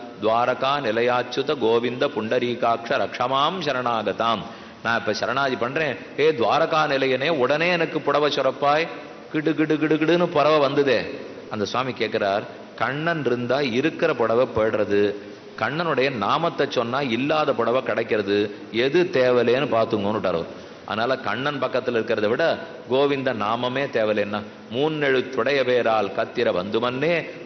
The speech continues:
பராங்கதி கண்டு கொண்டான்." இது கட்டிப்பொன் போலே அவன், பணிப்பொன் போலே அவன் திருநாமம். நல்ல கெட்டி பொன், சொக்க தங்கம் இருக்கோ இல்லையோ, அதை போல பெருமாள்.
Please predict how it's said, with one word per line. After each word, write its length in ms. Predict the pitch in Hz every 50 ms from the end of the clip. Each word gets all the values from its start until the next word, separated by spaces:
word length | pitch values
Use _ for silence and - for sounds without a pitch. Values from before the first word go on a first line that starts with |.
| - -
பராங்கதி 680 | 107 110 117 120 135 143 143 143 143 143 143 160 175 175 -
கண்டு 280 | 139 120 123 127 120
கொண்டான்." 440 | 107 110 107 107 98 98 90 85 - - - - - - -
இது 320 | - 117 127 120 117 98 - - - - - -
கட்டிப்பொன் 680 | 117 113 113 - - 175 170 170 - 147 139 139 131
போலே 320 | 131 127 127 127 135 139 143 - -
அவன், 320 | 90 95 101 104 98 90 80 - - - - -
பணிப்பொன் 560 | 117 120 135 139 - - - 147 139 139 135
போலே 320 | 131 139 139 139 143 143 151
அவன் 280 | 147 139 135 127 117 -
திருநாமம். 680 | - 113 120 123 123 117 110 101 95 85 78 - - - - - -
நல்ல 280 | 92 113 120 127 131
கெட்டி 460 | 120 92 101 117 123 - - - 147 139
பொன், 260 | - - 117 107 101 95
சொக்க 460 | 92 - 139 135 - - 190 180 -
தங்கம் 300 | - 151 135 131 127 120
இருக்கோ 200 | 120 113 110 120
இல்லையோ, 320 | 117 110 107 104 98 95 -
அதை 220 | - 98 110 120 120
போல 240 | 104 123 127 143 135
பெருமாள். 360 | 117 113 107 107 104 98